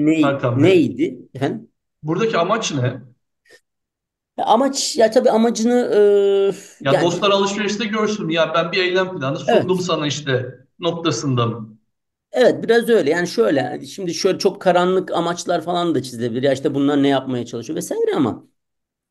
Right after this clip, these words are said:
Speaker 1: ya yapabileceği çok bir şey yok hükümetin. Yani bu ihlal var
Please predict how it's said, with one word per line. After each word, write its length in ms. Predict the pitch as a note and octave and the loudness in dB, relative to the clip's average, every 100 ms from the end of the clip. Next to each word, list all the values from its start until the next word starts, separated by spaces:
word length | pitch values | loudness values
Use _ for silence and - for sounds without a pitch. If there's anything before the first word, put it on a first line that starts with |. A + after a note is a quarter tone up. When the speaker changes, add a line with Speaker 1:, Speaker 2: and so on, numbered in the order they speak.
| _ - | _ -4
Speaker 1:
ya 60 | D#3+ | 2
yapabileceği 440 | G3 A3 G#3+ G3 | 4 2 2 0
çok 180 | G#3 E3+ | 0 -6
bir 60 | |
şey 160 | - E3+ | -2 -2
yok 80 | - | -2
hükümetin. 500 | - G#2 F2+ - B2 | -6 -8 -8 -10 -8
Yani 420 | D3 C3+ C3+ C3+ - _ | -4 -4 -6 -8 -20 _
bu 160 | F3+ G#3+ | -6 -4
ihlal 440 | - C#3 C3+ B2+ | -2 2 2 2
var 280 | E3+ A3 - | 0 -2 -6